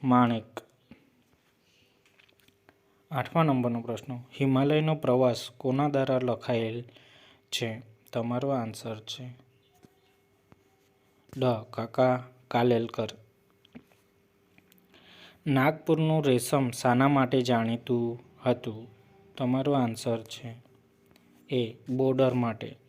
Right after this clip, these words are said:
અંગ્રેજોને, અંગ્રેજોએ ચેન્નાઈ ખાતે જે કિલ્લો બનાવ્યો હતો તેનું નામ શું હતું?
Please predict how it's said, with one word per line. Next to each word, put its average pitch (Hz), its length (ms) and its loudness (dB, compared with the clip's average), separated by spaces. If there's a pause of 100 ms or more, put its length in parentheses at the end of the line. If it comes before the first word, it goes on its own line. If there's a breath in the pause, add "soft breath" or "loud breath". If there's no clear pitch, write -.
(2500 soft breath)
અંગ્રેજોને, 156 840 4 (360)
અંગ્રેજોએ 147 600 6
ચેન્નાઈ 135 480 2
ખાતે 147 300 0
જે 143 160 2
કિલ્લો 139 380 0
બનાવ્યો 143 480 2
હતો 139 220 -2
તેનું 127 360 0
નામ 120 240 0
શું 120 520 -2 (420 soft breath)
હતું? 123 400 -4